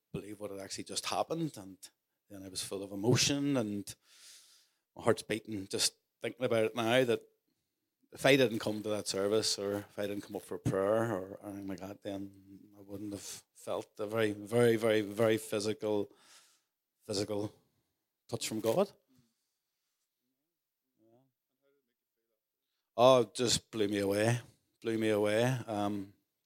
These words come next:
people kept asking me in church what had happened afterwards. I could barely get the words out to even say what had exactly had happened.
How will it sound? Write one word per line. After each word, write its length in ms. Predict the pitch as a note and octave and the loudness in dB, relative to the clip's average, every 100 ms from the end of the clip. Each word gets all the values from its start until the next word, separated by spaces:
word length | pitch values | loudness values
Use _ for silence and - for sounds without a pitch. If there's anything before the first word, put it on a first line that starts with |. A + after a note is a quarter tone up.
| _ - | _ -10
people 160 | G2+ | -10
kept 260 | - G2+ G#2 | -6 -6 0
asking 340 | G2+ G#2 G#2+ | 2 2 0
me 60 | G2+ | -2
in 160 | F#2+ | -2
church 340 | F#2+ G2 G2 - | -2 -2 -2 -4
what 100 | G2+ | -6
had 100 | G2 | -2
happened 320 | G2 F#2+ F#2+ | 0 0 0
afterwards. 520 | F#2 F#2+ A2+ A#2 A2+ | -2 -4 -2 0 2
I 60 | A#2 | -2
could 200 | A#2 G#2+ _ | -6 -10 _
barely 480 | D3 D3+ A#2 G#2+ G2 _ | 2 4 2 -2 -6 _
get 240 | G2 E2+ - | -4 -4 -4
the 80 | |
words 260 | F#2+ G2+ G2 | 0 2 4
out 160 | A2 - | 2 2
to 80 | - | -6
even 340 | G2 G2+ G2+ - | -6 -6 -8 -6
say 280 | - G#2 F#2+ | -6 -4 -4
what 140 | F#2+ | -6
had 160 | G2+ G2+ | -10 -12
exactly 500 | G2 G2+ - - G2 | -12 -10 -10 -10 -10
had 120 | F#2+ | -4
happened. 440 | G2+ E2+ D3+ D#3 | 0 2 2 0